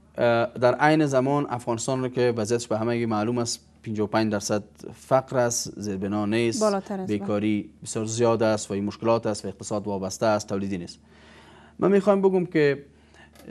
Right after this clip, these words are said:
Speaker 1: ایجاد دهلیز هوایی بین افغانستان و ترکیه می‌تونه به صورت فصلی و موسمی سبب افزایش صادرات شوه. مطمئناً که ما،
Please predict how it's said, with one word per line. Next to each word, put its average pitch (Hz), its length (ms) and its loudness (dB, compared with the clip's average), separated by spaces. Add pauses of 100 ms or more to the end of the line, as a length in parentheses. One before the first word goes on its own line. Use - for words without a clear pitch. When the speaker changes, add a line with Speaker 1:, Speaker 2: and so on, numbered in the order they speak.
(280)
Speaker 1:
ایجاد 151 640 8
دهلیز 156 640 4
هوایی 127 540 2
بین 127 200 0
افغانستان 123 800 -2
و 107 60 -4
ترکیه 110 720 -4 (680)
می‌تونه 143 960 2 (500)
به 120 100 0
صورت 123 600 2
فصلی 147 800 0 (480)
و 123 100 0
موسمی 131 720 2 (300)
سبب 135 320 4
افزایش 156 560 0
صادرات 127 420 0
شوه. 120 340 4 (2250)
مطمئناً 127 500 6
که 156 120 0
ما، 135 360 2